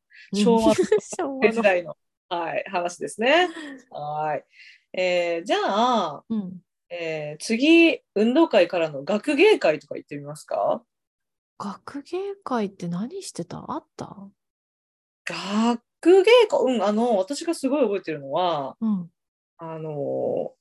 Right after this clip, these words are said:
Speaker 2: 私も役者として目立つのは、
Speaker 1: うん。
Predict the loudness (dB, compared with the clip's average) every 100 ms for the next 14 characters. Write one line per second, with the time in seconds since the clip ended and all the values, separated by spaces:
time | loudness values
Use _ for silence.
0 | _ _ _ _ _ _ _ -6 2 6
1 | 8 8 8 6 6 6 6 4 4 4
2 | 6 4 2 0 4 6 4 0 -6 -8
3 | -4 -2 -4